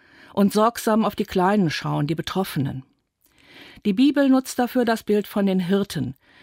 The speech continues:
die für ihre Schafe Verantwortung tragen, dass die Herde sicher ist, nicht verletzt und nicht zerstreut wird. Es gibt diese Augenblicke, in denen es wirklich darauf ankommt.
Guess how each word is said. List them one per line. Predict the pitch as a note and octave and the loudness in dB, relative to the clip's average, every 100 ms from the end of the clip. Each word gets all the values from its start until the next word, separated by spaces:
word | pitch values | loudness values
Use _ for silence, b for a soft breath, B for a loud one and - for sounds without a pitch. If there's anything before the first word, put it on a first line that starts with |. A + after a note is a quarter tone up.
| b | b
die | G3+ | -2
für | G3+ | 0
ihre | - F#3 | -2 0
Schafe | F3+ - F#3 F#3+ G#3 | -2 0 0 0 -2
Verantwortung | F#3+ G#3 G3+ A3+ - D3 - D3+ | -2 -2 0 -2 -2 -4 -4 -6
tragen, | - D#3+ D#3+ C#3+ D3 b b b b b b | -6 -4 -2 -2 -4 b b b b b b
dass | G3 | -2
die | - | 0
Herde | G3 G#3+ G#3 F#3+ | 2 2 2 0
sicher | G3 - D3+ | 0 -2 -4
ist, | C#3 - - - _ _ - | -6 -10 -18 -20 _ _ -6
nicht | G3 - | -4 -2
verletzt | G3 E3 F3+ - - - - - | -2 0 0 -2 -12 -14 -20 -6
und | E3+ | 0
nicht | F3+ - | 0 0
zerstreut | E3 - - C#3 C#3+ - | -6 -6 -6 -6 -6 -6
wird. | A#2 - - _ _ _ _ _ _ _ _ _ _ _ _ | -10 -12 -20 _ _ _ _ _ _ _ _ _ _ _ _
Es | - F#3 - | -8 -6 -2
gibt | C4+ - | -2 2
diese | B3+ A#3+ - | 0 2 2
Augenblicke, | F3+ E3 D3 C#3 E3 C#3+ _ _ | 0 0 -2 -4 -6 -8 _ _
in | - F#3 | 0 2
denen | G#3 G3+ | 4 2
es | F#3+ | 0
wirklich | G3+ A3+ A3 G3+ | -2 -2 -2 -2
darauf | - F3 E3 E3+ E3+ - | -2 -2 0 -2 -4 -6
ankommt. | C#3 B2 A2 A2+ - - | -6 -6 -8 -12 -14 -20